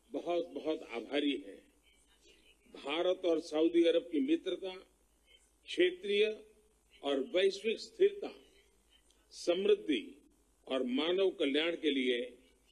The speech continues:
महत्वपूर्ण है। मैं एक बार फिर His Royal Highness और आप सभी का जी ट्वेंटी समिट की सफलता में योगदान देने के लिए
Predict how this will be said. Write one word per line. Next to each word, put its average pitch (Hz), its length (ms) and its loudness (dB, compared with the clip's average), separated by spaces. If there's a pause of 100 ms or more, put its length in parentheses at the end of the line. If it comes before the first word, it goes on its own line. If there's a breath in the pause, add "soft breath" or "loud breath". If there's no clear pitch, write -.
(140)
महत्वपूर्ण 147 720 -2
है। - 340 -12 (1080)
मैं 139 120 0
एक 151 200 -2
बार 156 180 -2
फिर 202 480 0 (880)
His 180 280 2
Royal 170 280 4
Highness 190 680 -2 (920)
और 151 160 -2
आप 170 200 -4
सभी 190 440 0
का - 300 -14 (960)
जी 208 220 0
ट्वेंटी 185 520 -2
समिट 180 420 -2
की 180 100 2
सफलता 160 480 -6
में 156 140 0
योगदान 143 500 0
देने 170 280 -2
के 180 120 -10
लिए 185 380 2